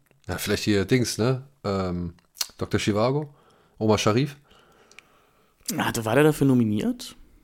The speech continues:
Speaker 2: Also zumindestens Viggo Mortensen war nominiert für einen Oscar für, für diese Rolle. Und finde ich auch, ähm, also ja, er hat eine Hauptdarsteller-Nominierung, das ist okay, weil er ist irgend-, also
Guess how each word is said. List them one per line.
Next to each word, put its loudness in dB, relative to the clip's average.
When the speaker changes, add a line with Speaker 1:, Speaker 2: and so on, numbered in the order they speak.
Speaker 2:
Also 2
zumindestens 6
Viggo 8
Mortensen 4
war 6
nominiert 4
für -4
einen -2
Oscar -6
für, -10
für -14
diese -6
Rolle. -2
Und 6
finde 4
ich -4
auch, 4
ähm, 4
also 6
ja, 10
er 8
hat 4
eine 6
Hauptdarsteller-Nominierung, 8
das 6
ist 4
okay, 6
weil 10
er 8
ist 4
irgend-, 6
also 6